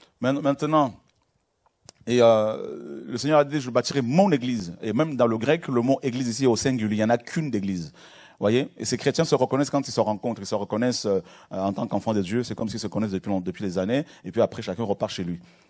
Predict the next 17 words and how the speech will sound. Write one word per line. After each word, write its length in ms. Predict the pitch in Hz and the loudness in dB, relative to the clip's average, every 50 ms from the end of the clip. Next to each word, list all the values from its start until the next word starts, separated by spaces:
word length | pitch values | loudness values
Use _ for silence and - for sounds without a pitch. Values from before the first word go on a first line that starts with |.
| _ | _
Voilà. 240 | - 101 95 82 78 - - | -2 -2 -2 -2 -4 -8 -10
Et 80 | - 107 | -8 -8
ensuite, 300 | 101 - 156 160 180 - - | -6 -4 -4 -4 -4 -6 -6
à 60 | 104 | -6
côté 200 | - 117 117 156 | -6 -4 -4 -2
de 40 | 143 | -2
l'église 280 | 135 113 120 143 127 | -2 -2 -2 -2 -2
véritable, 440 | 104 107 98 104 92 139 160 190 214 - _ _ _ _ _ _ | -2 -2 -2 0 0 0 0 0 0 -6 _ _ _ _ _ _
qui 120 | - - | -2 0
n'est 100 | 92 90 | 0 0
qu'une, 260 | 123 - 151 185 214 208 - _ _ _ _ - | 0 0 0 0 -2 -2 -6 _ _ _ _ 2
et 160 | 120 131 143 | 4 6 6
vous 200 | 147 127 131 123 | 4 2 0 2
avez 160 | 123 120 135 | 2 2 2
plusieurs 380 | 131 - - 202 185 185 165 160 | 0 -2 -2 0 2 2 4 2
autres 160 | 170 170 127 127 | 2 2 2 0
églises, 400 | 123 131 147 135 107 90 78 | 0 2 0 -2 -2 -4 -8